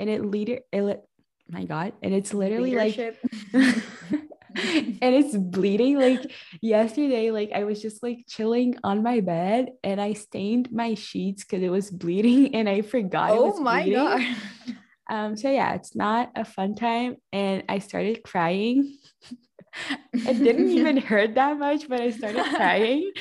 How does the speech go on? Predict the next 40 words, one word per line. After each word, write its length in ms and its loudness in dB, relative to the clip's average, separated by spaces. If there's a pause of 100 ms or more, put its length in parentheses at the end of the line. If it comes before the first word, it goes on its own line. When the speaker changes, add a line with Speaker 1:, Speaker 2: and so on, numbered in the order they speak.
(420)
Speaker 1:
Um, 340 0
and 240 0
then, 240 0
like, 240 -2
we 160 -2
walked 520 -4
in 560 -6
to, 400 0
like, 260 -4 (220)
the 120 -4
blood 320 0
work 380 -2
place, 560 -2
and 140 -2
I 60 0
was 260 -4 (100)
crying, 800 -4
and 220 -4 (380)
there 140 -4
was, 220 -2
Speaker 2:
<laughs> 100 -2
Speaker 1:
like, 160 -6
blood 420 0
<laughs> 260 0
running 300 -2
down 240 -2
my 220 -6
legs, 680 -6 (720)
and 160 -4
people 240 2
were 140 4
just 300 0
staring 360 0
at 200 -2
me. 220 0
So 240 -8
yeah, 380 -8
it 100 -6
was 240 -4
not 400 -4